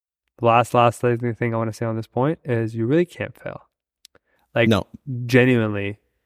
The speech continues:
Speaker 1: like, you would be so hard pressed.
Speaker 2: <laughs> You've done the hard part. You made
Speaker 1: Yeah.
Speaker 2: it here.
Speaker 1: Yeah.
Speaker 2: You know?
Speaker 1: It's like, it's like, it's like, like, metaphorically, it's like being a millionaire and, like, trying to fail. Like, if you just put your stuff, like, you put your money in, like,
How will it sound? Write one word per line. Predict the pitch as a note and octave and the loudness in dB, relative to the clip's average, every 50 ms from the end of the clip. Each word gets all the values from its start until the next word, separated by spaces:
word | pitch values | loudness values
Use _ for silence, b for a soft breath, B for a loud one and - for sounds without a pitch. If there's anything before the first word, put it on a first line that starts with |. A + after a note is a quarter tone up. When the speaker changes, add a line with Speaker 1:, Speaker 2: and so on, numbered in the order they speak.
| _ _ _ _ _ _ _ | _ _ _ _ _ _ _
Speaker 1:
like, | - B2 A#2 A2 | 0 0 0 2
you | A#2+ B2+ C3 | 4 4 4
would | C3+ B2+ | 4 4
be | B2 C3 B2+ | 0 -2 -2
so | A#2 - - B2 B2 A#2+ | -2 0 0 2 2 2
hard | G#2+ A#2 A#2+ A#2+ - | 2 0 -2 -2 -4
pressed. | - A2 G2+ G#2 G#2+ - - _ _ - - - | -6 -6 -6 -6 -6 -10 -14 _ _ -8 -6 -6
Speaker 2:
<laughs> | - _ | -6 _
You've | - D#3+ F#3 F#3+ C#3 | 0 2 2 2 4
done | - D3+ D#3+ F3+ G3+ F#3 | 4 2 2 4 2 2
the | C#3 | 2
hard | A2+ B2 D3 D#3+ D#3 - | 2 2 2 2 0 0
part. | A2 F2+ C#2+ - | -2 -4 -4 -2
You | G2 A#2+ C3+ | 0 0 2
made | C3 A#2+ C3 D3 B2+ | 4 4 4 4 2
Speaker 1:
Yeah. | A2+ | 0
Speaker 2:
it | - | -4
here. | - - - F2+ - - _ _ | -6 -12 -14 -14 -16 -20 _ _
Speaker 1:
Yeah. | - B2+ A#2+ A2 - - _ | -6 -6 -4 -4 -6 -8 _
Speaker 2:
You | - A#2 | -2 0
know? | A2+ A2 | 2 2
Speaker 1:
It's | A2+ C3+ | 2 4
like, | D#3+ D3+ C#3+ - | 4 2 2 0
it's | - D#3 - - | -2 -4 0 0
like, | F3+ D#3 C#3 | 0 0 0
it's | C#3 - - - | -2 -8 -2 2
like, | C#3+ C3 C3 A#2 - - _ _ _ - | 2 2 2 2 -2 -12 _ _ _ -2
like, | B2+ A#2+ G#2+ | 0 0 2
metaphorically, | G#2+ A2+ A#2 A#2+ A2 - - A2+ A2+ G#2 - G#2 | 4 4 4 4 4 4 2 2 2 2 0 -2
it's | G#2+ - - | -2 0 0
like | A2 A2 G#2+ G#2 | 0 0 2 0
being | - G#2+ G#2+ | 0 0 0
a | G#2 | 0
millionaire | G#2 G#2 G2+ G2+ G2+ G2 G2 G2 G2 - | -2 -2 -2 -2 -2 -4 -4 -6 -6 -6
and, | A#2 G#2+ G#2 | -6 -6 -6
like, | G2+ G2+ G2+ | -6 -8 -10
trying | - - A2 G#2+ - | -8 -8 -8 -8 -8
to | - - | -10 -12
fail. | - - - - - | -8 -6 -6 -6 -4
Like, | - - G#2 | -4 -2 0
if | G#2+ G2+ | 0 2
you | G#2 | 2
just | A2 G#2 - - | 0 0 -2 -4
put | - A2+ | -4 -4
your | - A2 | -4 -6
stuff, | G#2+ - - - - - G#2 G2 - _ _ - | -8 -8 -14 -12 -6 -4 -4 -4 -6 _ _ -4
like, | A#2 A2 | -4 -2
you | G#2 G#2 | -2 -4
put | F#2+ - - - - A#2 | -8 -10 -4 0 0 0
your | F#2+ G#2 | 2 0
money | G#2 G#2 G#2 G2 G2 G2 | -2 -2 -2 -2 -4 -6
in, | G2 G2+ | -6 -6
like, | G2+ G2+ G#2 - - | -8 -10 -10 -12 -12